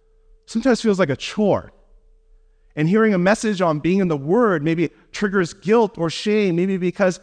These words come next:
your Bible reading plan that you started this year, uh, fizzled out by January or February. Or you're maybe wrestling with a lot of, uh,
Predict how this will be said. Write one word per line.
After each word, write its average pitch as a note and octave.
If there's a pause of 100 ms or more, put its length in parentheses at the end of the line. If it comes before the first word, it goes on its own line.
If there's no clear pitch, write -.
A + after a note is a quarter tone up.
(220)
your G3
Bible A3
reading G#3+
plan G#3
that F#3+
you F3
started G3
this G3+
year, G3+ (220)
uh, D#3
fizzled A3+
out G#3 (640)
by B2+
January A2
or A#2
February. A2 (1300)
Or D#3+
you're E3
maybe G3+
wrestling F#3+
with C#3+
a D#3
lot F3+
of, C#3
uh, B2+